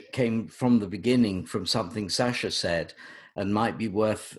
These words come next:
having a go at, I've got, I don't have an answer to this, but how do we, how do entrepreneurs tell, how do they make a judgment or go with gut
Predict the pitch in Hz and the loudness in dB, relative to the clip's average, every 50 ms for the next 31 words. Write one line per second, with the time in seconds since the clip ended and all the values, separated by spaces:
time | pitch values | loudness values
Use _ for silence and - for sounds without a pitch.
0 | - - 113 135 123 104 110 98 95 90 85 120 123 123 104 87 82 78 78 - | -12 -6 -4 -2 -2 -2 -2 -2 -4 -2 2 4 4 4 4 4 2 -2 -4 -6
1 | - - 107 98 92 - - 104 101 98 - 123 127 110 117 110 87 101 110 117 | -6 -4 -4 -4 -2 -2 0 0 0 0 2 0 2 2 0 -2 -2 0 0 2
2 | 123 120 117 - - 98 - - - 90 90 85 - - - 113 - - - - | 2 2 0 0 -4 -6 -8 -10 -8 -6 -6 -6 -4 0 0 0 0 -2 -8 -16
3 | - - - - _ - 139 147 156 170 175 165 131 101 107 147 151 156 165 160 | -18 -18 -20 -18 _ -2 0 2 2 4 4 2 0 0 2 6 8 8 8 8
4 | 139 113 101 95 92 90 85 82 82 80 - - _ - 110 123 139 147 147 131 | 8 6 4 2 2 2 0 -2 -4 -6 -8 -12 _ -6 -2 0 2 2 0 -2
5 | 110 113 143 151 147 139 123 110 101 92 76 - 113 101 - - - 104 104 101 | 0 4 6 8 8 8 8 6 4 2 -2 -4 -6 -8 -10 -10 -8 -6 -4 -2
6 | 98 95 90 87 85 - - - - 127 123 104 87 82 - 80 80 - _ _ | -2 -2 -2 -4 -4 -6 -8 -6 -2 0 0 0 0 -2 -4 -6 -8 -12 _ _
7 | - - - - _ - 131 135 147 151 151 135 107 120 143 139 127 113 98 95 | -20 -20 -20 -20 _ -4 -2 0 2 2 2 0 2 4 6 6 6 6 4 2
8 | 87 82 78 - _ _ _ _ _ _ _ - 104 110 113 113 107 - 110 98 | 0 -2 -4 -8 _ _ _ _ _ _ _ -6 0 2 2 2 2 0 -2 -4
9 | - - 120 117 113 - - - 92 87 85 82 - - - 117 110 104 101 98 | 0 0 0 0 0 0 -4 -8 -8 -8 -8 -8 -10 -8 -4 -2 0 0 0 2
10 | - 117 110 104 98 95 92 82 - 113 107 - | 4 4 4 4 4 2 0 -2 -2 -2 -2 -2